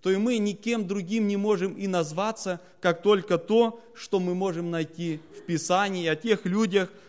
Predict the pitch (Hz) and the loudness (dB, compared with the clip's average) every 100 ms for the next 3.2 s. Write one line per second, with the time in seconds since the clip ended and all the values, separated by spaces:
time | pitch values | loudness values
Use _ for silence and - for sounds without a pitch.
0 | - 180 175 226 214 208 185 226 208 226 | 0 2 6 6 6 4 2 0 0 0
1 | 233 202 185 196 196 175 190 180 180 214 | 0 0 0 0 2 2 2 2 -2 -2
2 | 202 - 175 151 185 - 165 160 - 202 | -4 -6 -6 -2 -2 -2 -8 -10 -8 -4
3 | 233 | -4